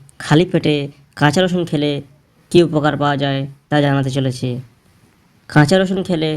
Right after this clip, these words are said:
তার কী কী উপকার পাওয়া যায় তা হলো, এক নম্বর, হজম শক্তি বাড়ায়। খালি পেটে রসুন খেলে পেটের হজম শক্তি ভালো হয় এবং অ্যাসিডিটিও কমাতে সাহায্য করে।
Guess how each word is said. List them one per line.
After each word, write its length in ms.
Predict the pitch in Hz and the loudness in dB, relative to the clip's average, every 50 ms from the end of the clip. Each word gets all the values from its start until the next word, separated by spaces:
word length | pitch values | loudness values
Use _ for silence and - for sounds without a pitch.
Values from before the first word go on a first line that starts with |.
| 160 - _ _ _ _ _ _ _ _ - | -8 -12 _ _ _ _ _ _ _ _ 2
তার 120 | 151 151 | 2 2
কী 120 | 139 - 175 | 4 2 2
কী 120 | 175 - 185 | 2 4 0
উপকার 340 | 165 156 151 156 156 160 151 | 0 0 -2 -2 -2 -2 -2
পাওয়া 160 | 156 151 151 | 0 -2 0
যায় 220 | 143 147 143 143 156 170 - _ _ _ _ _ _ _ _ | 0 -2 -4 -4 -8 -12 -14 _ _ _ _ _ _ _ _
তা 120 | - 143 143 143 143 147 - - - _ _ _ _ _ _ _ | 2 2 2 2 0 -4 -8 -12 -20 _ _ _ _ _ _ _
হলো, 260 | 147 143 143 143 143 139 135 139 139 - _ _ _ _ _ _ - | 4 4 4 4 2 0 -2 -4 -8 -16 _ _ _ _ _ _ 0
এক 120 | 156 147 | 2 4
নম্বর, 320 | 143 151 151 147 147 147 139 | 4 2 2 2 0 -2 -2
হজম 260 | 123 143 143 170 185 | -2 -2 -2 -2 -4
শক্তি 300 | 180 - 180 170 - 151 | -4 -6 -8 -6 -4 -2
বাড়ায়। 300 | 139 135 131 123 120 117 131 123 - - _ _ _ _ _ _ _ _ | 0 0 0 -2 -4 -6 -10 -12 -14 -18 _ _ _ _ _ _ _ _
খালি 260 | - - 165 175 202 208 | 2 4 4 4 4 2
পেটে 200 | 208 196 196 196 | 0 -2 -2 -2
রসুন 240 | 180 180 170 196 196 185 | -2 -2 -2 -2 -4 -4
খেলে 240 | - 165 156 160 156 160 - - _ _ _ | -2 -2 -2 -2 -4 -6 -10 -14 _ _ _
পেটের 320 | - 156 143 156 156 151 147 151 - - _ _ _ | 0 2 4 4 2 2 0 -6 -12 -16 _ _ _
হজম 260 | 147 139 143 151 190 202 | 2 4 4 4 4 0
শক্তি 260 | 175 175 160 - - 143 | 0 -4 -4 -2 -2 -2
ভালো 220 | 131 131 127 123 | 0 0 0 -2
হয় 180 | 123 120 120 120 - - _ _ _ | -4 -4 -6 -8 -10 -14 _ _ _
এবং 160 | - 151 156 151 | 0 2 2 2
অ্যাসিডিটিও 580 | 151 147 156 160 - 208 190 196 196 208 214 208 | 2 0 -2 -2 -4 -4 -4 -2 -4 -4 -4 -2
কমাতে 280 | 180 160 151 143 139 139 | -2 -4 -4 -2 -4 -4
সাহায্য 300 | 139 135 127 123 120 123 123 | -2 -2 -4 -4 -6 -8 -8
করে। 240 | 117 127 123 117 | -6 -6 -6 -6